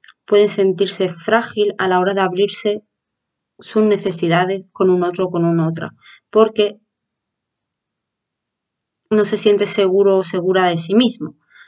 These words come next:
lo cual la luna nueva marca a partir de la segunda mitad de dos mil veintiuno que comenzará a tener nuevas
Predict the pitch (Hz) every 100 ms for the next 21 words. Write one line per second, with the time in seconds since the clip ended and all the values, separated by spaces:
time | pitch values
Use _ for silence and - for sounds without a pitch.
0 | - 190 185 196 214 220 202 208 214 220
1 | 233 226 294 _ _ _ _ _ _ _
2 | _ _ _ - 202 196 196 180 180 -
3 | 185 180 196 196 - 196 202 208 202 202
4 | 190 180 180 180 185 190 202 196 214 220
5 | 220 240 - - - _ - 226 226 196
6 | 190 175 175 202 - - 202 190 185 196
7 | 190 190 202 208